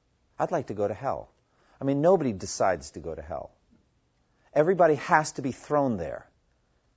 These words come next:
I mean, they have to be thrown there by the angels. It's always the angels that throw them in.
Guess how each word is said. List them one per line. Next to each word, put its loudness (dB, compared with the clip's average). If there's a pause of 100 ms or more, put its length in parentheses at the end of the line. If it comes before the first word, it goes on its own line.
(340)
I -4
mean, 2
they 6
have 2
to -4
be 0
thrown -2
there 2
by 6
the 0
angels. -2
It's -8
always 4
the -4
angels -2
that -8
throw 4
them 0
in. -6